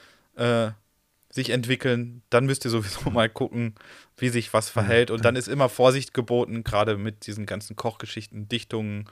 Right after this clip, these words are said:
Speaker 2: Ja.
Speaker 1: Verschraubungen und so weiter. Dann lieber
Speaker 2: Ja.
Speaker 1: noch mal kurz die, äh, Vorsicht walten lassen. Äh, das kann ich nur
Speaker 2: Und Double, Double Check, immer noch mal gucken, am besten zu zweit drauf gucken und so. Ja,
Speaker 1: Genau,
Speaker 2: das
Speaker 1: und
Speaker 2: stimmt.
Speaker 1: dann, dann habt ihr aber auch eine gute Zeit auf Tour.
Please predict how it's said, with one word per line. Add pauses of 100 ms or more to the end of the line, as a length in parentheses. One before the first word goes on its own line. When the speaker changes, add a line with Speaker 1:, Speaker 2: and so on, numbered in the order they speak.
(120)
Speaker 2:
Ja.
Speaker 1:
Verschraubungen
und
so
weiter. (480)
Dann
lieber
Speaker 2:
Ja.
Speaker 1:
noch
mal
kurz
die,
äh, (760)
Vorsicht
walten
lassen.
Äh, (260)
das
kann
ich
nur
Speaker 2:
Und
Double,
Double
Check, (100)
immer
noch
mal
gucken,
am
besten
zu
zweit
drauf
gucken
und
so. (260)
Ja,
Speaker 1:
Genau,
Speaker 2:
das
Speaker 1:
und
Speaker 2:
stimmt.
Speaker 1:
dann, (380)
dann
habt
ihr
aber
auch
eine
gute
Zeit
auf
Tour.